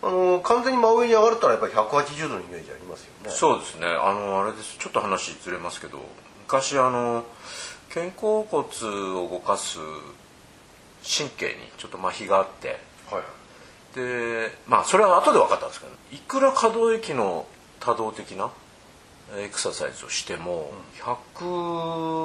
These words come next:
Speaker 2: 四十度から百二十度ぐらいしかいかない人がいて、
Speaker 1: うん。
Speaker 2: それで処方が出た人がいたんですけど、よくよく見てると、肩甲上腕はもうフルにいってんですよね。
Speaker 1: うん。
Speaker 2: で、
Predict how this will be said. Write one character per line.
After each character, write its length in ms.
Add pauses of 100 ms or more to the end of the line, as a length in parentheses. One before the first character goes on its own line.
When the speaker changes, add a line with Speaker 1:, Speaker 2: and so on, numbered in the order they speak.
(200)
Speaker 2:
四 300
十 200
度 120
か 100
ら 100
百 260
二 100
十 100
度 100
ぐ 80
ら 60
い 40
し 60
か 60
い 40
か 120
な 100
い 40
人 160
が 100
い 20
て、 180
Speaker 1:
う 40
ん。 20 (340)
Speaker 2:
そ 120
れ 80
で 400 (500)
処 120
方 160
が 100
出 120
た 180
人 260
が 80
い 40
た 120
ん 40
で 80
す 60
け 80
ど、 120 (320)
よ 60
く 180
よ 120
く 140
見 140
て 100
る 160
と、 360
肩 180
甲 200
上 140
腕 100
は 100
も 160
う 40
フ 120
ル 60
に 60
い 40
っ 20
て 180
ん 20
で 60
す 80
よ 100
ね。 60 (120)
Speaker 1:
う 40
ん。 120 (260)
Speaker 2:
で、 220